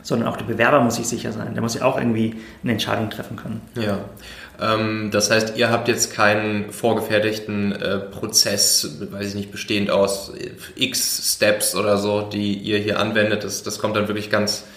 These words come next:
Speaker 2: äh, ganz stark immer auf die Position und die Abteilung drauf an, oder wie, wie wählt ihr am Ende die Leute aus? Was habt ihr so für, für Prozesse?
Speaker 1: Ja, also wir haben schon Pro-, äh, einen Prozess dafür.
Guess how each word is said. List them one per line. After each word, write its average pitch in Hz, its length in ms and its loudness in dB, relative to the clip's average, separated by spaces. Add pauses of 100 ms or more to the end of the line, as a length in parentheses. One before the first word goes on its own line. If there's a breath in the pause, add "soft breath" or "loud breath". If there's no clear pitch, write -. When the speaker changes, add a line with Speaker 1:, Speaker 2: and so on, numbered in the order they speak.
(480 loud breath)
Speaker 2:
äh, 101 260 2
ganz 104 200 2
stark 104 260 6
immer 107 180 4
auf 101 160 4
die 110 80 -2
Position 104 520 -2
und 101 140 0
die 101 80 -4
Abteilung 104 420 4
drauf - 260 -2
an, 131 240 0
oder 101 360 0 (140)
wie, 104 380 -4
wie 104 240 -6
wählt 104 260 6
ihr 110 160 4
am 104 100 2
Ende 101 200 2
die 101 80 2
Leute 98 320 2
aus? 98 240 2
Was - 140 -4
habt 104 140 0
ihr 104 80 4
so 95 100 2
für, - 260 -4
für - 360 -6 (240)
Prozesse? - 600 -2
Speaker 1:
Ja, - 200 0
also 131 120 6
wir 139 80 8
haben 143 120 6
schon 180 240 2
Pro-, 147 160 -2
äh, - 140 -4
einen 139 280 -2
Prozess 143 360 -2
dafür. 127 520 0